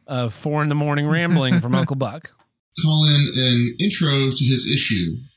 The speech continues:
Speaker 3: which he gave me the title of and then failed to tell me anything else about. So, without further ado, here's what Tab doesn't get.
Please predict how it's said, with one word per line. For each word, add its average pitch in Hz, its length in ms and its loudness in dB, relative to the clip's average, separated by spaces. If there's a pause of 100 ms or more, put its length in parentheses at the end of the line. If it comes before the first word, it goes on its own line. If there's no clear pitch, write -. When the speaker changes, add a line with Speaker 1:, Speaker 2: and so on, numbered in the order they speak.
(680)
Speaker 3:
which 147 200 0
he 143 160 0
gave 165 220 2
me 165 100 4
the 143 160 0
title 180 320 2
of 139 140 0
and 120 120 2
then 120 280 2 (120)
failed 139 360 0
to 117 400 2 (100)
tell 110 160 2
me 107 220 2
anything 104 160 2
else 98 160 0
about. 139 260 0 (1120)
So, 110 440 -2 (760)
without 156 340 2
further 151 480 4
ado, 110 520 2 (320)
here's 165 200 2
what - 180 0
Tab 123 260 2
doesn't 98 280 0
get. 98 200 -2